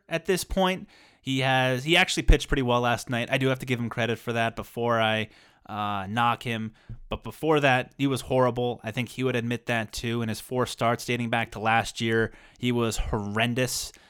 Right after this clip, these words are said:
And he was about a start away, I would say, from getting booed by the Citi Field faithful. That's how bad he has been over his last four starts. And when you get paid that much money,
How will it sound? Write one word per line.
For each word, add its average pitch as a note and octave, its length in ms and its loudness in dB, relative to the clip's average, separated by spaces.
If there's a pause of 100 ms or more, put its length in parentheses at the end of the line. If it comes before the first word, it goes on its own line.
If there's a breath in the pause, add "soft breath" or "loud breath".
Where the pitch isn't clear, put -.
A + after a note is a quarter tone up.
(120)
And G#2+ 280 -6
he C#3+ 100 -2
was F3+ 480 -4
about B2 560 0
a A#2 60 -8
start B2+ 440 2
away, A#2 380 0
I A2+ 120 2
would A2+ 160 -2
say, A2 280 -2
from G#2 260 -4
getting G#2+ 300 -2
booed G#2+ 340 0
by G2+ 400 0 (320 loud breath)
the G2+ 220 -4
Citi G#2+ 300 -4
Field A2 300 -6
faithful. F#2+ 560 -10 (200 soft breath)
That's E3 200 -4
how E3 140 0
bad B2+ 360 -2
he A#2+ 160 -6
has G#2 180 -6
been A2 360 -4
over G#2+ 200 -6
his G2+ 140 -6
last G#2 240 -4
four A2 220 -4
starts. A2+ 380 -4
And B2+ 160 -4
when C#3 100 -2
you A#3+ 120 -4
get C#3+ 180 -10
paid D#3+ 320 -2
that E3+ 200 0
much E3 220 -6
money, D#3 320 -4